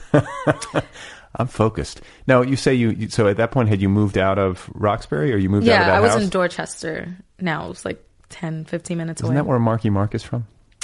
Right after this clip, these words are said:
Speaker 2: Yeah.
Speaker 1: He's from Dorchester.
Speaker 2: I believe so.
Speaker 1: Okay.
Speaker 2: Yeah, I
Speaker 1: Is there a
Speaker 2: think
Speaker 1: statue of him in town or anything?
Speaker 2: No. <laughs> No. We need a statue of Bobby Brown in New Edition is what we need.
Speaker 1: Is that, is, is he from
Speaker 2: <laughs> He's
Speaker 1: Dorchester?
Speaker 2: from Roxbury.
Speaker 1: Oh, he's from
Speaker 2: Yeah,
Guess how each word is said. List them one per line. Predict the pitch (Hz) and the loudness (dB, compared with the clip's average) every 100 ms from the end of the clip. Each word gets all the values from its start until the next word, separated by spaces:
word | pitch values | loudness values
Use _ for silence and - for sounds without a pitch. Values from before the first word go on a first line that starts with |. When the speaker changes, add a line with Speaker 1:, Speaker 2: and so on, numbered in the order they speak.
| - | -12
Speaker 2:
Yeah. | 202 202 208 - _ _ _ - | -2 0 0 -6 _ _ _ -10
Speaker 1:
He's | 104 | -8
from | 98 | -6
Dorchester. | 104 107 - 104 | -4 -4 -2 -2
Speaker 2:
I | |
believe | 196 196 196 - | -2 -2 -4 -6
so. | 214 196 196 _ _ | -8 -6 -8 _ _
Speaker 1:
Okay. | 92 - 104 - _ _ - | -12 -6 -6 -8 _ _ -8
Speaker 2:
Yeah, | 214 208 202 - | -4 -2 -4 -4
I | |
Speaker 1:
Is | 202 | 0
there | - 110 | 2 2
a | |
Speaker 2:
think | - | 2
Speaker 1:
statue | 107 107 123 | 0 0 -2
of | 123 | -2
him | 127 117 | -2 -2
in | 117 | -2
town | 113 123 | -2 -2
or | 123 | -4
anything? | 123 - 185 | -6 -2 -2
Speaker 2:
No. | 165 - - - - - - - 571 - - | -4 -8 -14 -6 -4 -4 -6 -10 -10 -16 -4
<laughs> | 226 - - 294 320 311 294 - - - - - | -2 0 0 2 2 0 -6 -8 -16 -18 -12 -6
No. | 160 - - - | -6 -6 -18 -6
We | 220 | 0
need | 269 302 | 2 2
a | |
statue | 311 214 185 180 | 0 0 0 -2
of | 151 | -2
Bobby | 160 156 | -2 -2
Brown | 156 156 85 87 185 - | -4 -4 -4 -6 -8 -6
in | 175 | -4
New | 160 | -2
Edition | 156 156 - - - | -4 -6 -8 -12 -8
is | 170 | -6
what | 170 | -4
we | 156 | -4
need. | 156 - 175 117 | -6 -6 -4 0
Speaker 1:
Is | - | 4
that, | 127 311 | 4 4
is, | 123 | 2
is | 117 - | 0 0
he | 120 | 0
from | 131 | 0
Speaker 2:
<laughs> | |
He's | 131 | 0
Speaker 1:
Dorchester? | 143 269 247 | -2 -4 -2
Speaker 2:
from | 220 | 0
Roxbury. | 196 - - - 190 - | 0 0 -6 -4 -8 -6
Speaker 1:
Oh, | - | -2
he's | 107 | -2
from | - | -2
Speaker 2:
Yeah, | 95 | -2